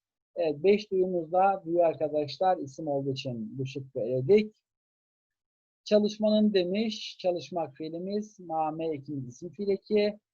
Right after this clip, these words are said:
Bu bir fiilimsidir, isim fiildir. Üçe bakalım, sevgi kelimesi isimdir arkadaşlar.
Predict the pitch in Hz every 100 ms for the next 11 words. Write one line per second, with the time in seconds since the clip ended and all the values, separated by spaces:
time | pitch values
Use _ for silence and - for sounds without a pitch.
0 | _ 139 135 139 135 135 131 135 - 190
1 | 196 _ - - 151 135 147 160 165 202
2 | 208 - _ _ _ _ _ _ _ _
3 | _ _ _ 135 214 208 196 196 202 -
4 | 180 190 - 185 180 147 139 135 185 185
5 | 185 185 190 185 185 208 202